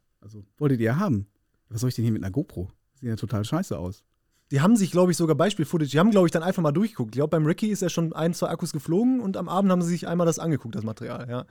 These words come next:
Speaker 1: Ja. Es lief auf jeden Fall im Endeffekt daraus hinaus, <laughs> äh, darauf hinaus, dass die, ähm, gesparten Euro durch die GoPro, die mitgenommen wurde und nicht die Blackmagic, in ein Flugticket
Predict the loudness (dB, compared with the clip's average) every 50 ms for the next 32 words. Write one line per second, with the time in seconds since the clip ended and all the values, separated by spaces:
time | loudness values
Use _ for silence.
0 | -8 -4 -2 0 0 -2 -4 -6 _ _ _ _ _ -20 -20 -20 -16 -4 0 2
1 | 2 4 4 8 8 8 8 8 6 4 6 6 4 2 4 4 6 8 8 8
2 | 8 8 6 6 6 6 4 4 4 4 2 2 4 2 2 2 2 2 2 4
3 | 4 4 4 2 0 -2 -4 -10 -16 -18 -18 -18 -10 -4 0 2 4 4 4 4
4 | 4 4 4 4 4 4 2 2 4 2 2 2 0 -2 -6 -4 -2 -2 -2 -2
5 | -4 -4 -2 0 2 2 2 2 2 2 2 4 4 4 4 2 2 0 -4 _
6 | _ _ -4 -2 0 2 2 2 0 0 0 2 4 4 6 6 4 4 2 -2
7 | -10 _ _ -2 0 0 0 0 0 0 2 4 2 2 2 0 0 0 0 -2
8 | -2 -4 -6 -4 -4 -4 -4 -2 -2 -2 0 0 0 0 -2 -2 -2 -4 -6 -6
9 | -4 -4 -4 -4 -2 -2 -4 -4 -6 -8 _ _ -20 -20 -20 -20 -20 _ _ _
10 | 4 6 8 8 6 6 4 4 4 4 2 2 2 2 2 2 2 0 -2 -8
11 | -14